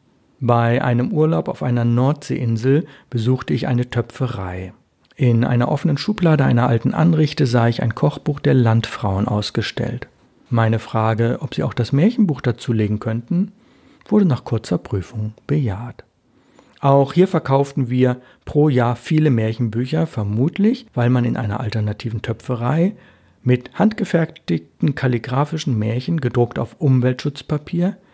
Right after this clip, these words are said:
ähnliche Käufe ansprach wie mit handgefertigter Keramik.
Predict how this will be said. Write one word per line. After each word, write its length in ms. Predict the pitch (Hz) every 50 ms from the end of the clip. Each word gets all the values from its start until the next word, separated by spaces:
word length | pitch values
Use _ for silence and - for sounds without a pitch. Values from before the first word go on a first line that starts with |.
| -
ähnliche 500 | - 135 139 165 196 208 190 170 - 120
Käufe 400 | - - - 110 98 - - -
ansprach 640 | - 107 104 107 - - - 135 123 156 175 202 - _ _ _ _ _ - - - - _
wie 80 | - 123
mit 240 | 110 104 - - -
handgefertigter 1000 | 113 101 98 - - 127 - - 123 123 127 127 - 151 - - 147 143 151 156 - _ _ _ _ -
Keramik. 720 | - - 160 147 135 117 101 92 92 92 95 98 - -